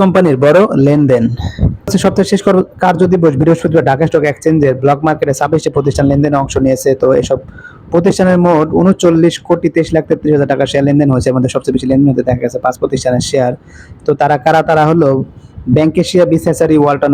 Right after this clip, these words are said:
হাইটেক, রেনেটা, সান লাইফ ইন্স্যুরেন্স। আজ এই পাঁচ প্রতিষ্ঠানের মোট শেয়ার লেনদেন হয়েছে একত্রিশ কোটি টাকারও বেশি।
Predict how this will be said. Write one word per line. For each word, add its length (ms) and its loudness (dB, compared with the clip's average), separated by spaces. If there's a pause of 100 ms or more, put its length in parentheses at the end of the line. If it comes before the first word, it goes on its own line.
হাইটেক, 360 -2 (100)
রেনেটা, 360 0 (240)
সান 220 0
লাইফ 120 0 (100)
ইন্স্যুরেন্স। 380 0 (520)
আজ 120 -2
এই 80 -2
পাঁচ 160 0
প্রতিষ্ঠানের 380 0
মোট 140 -2
শেয়ার 160 0
লেনদেন 260 2
হয়েছে 240 0
একত্রিশ 340 -2
কোটি 220 -4
টাকারও 280 0 (240)
বেশি। 280 0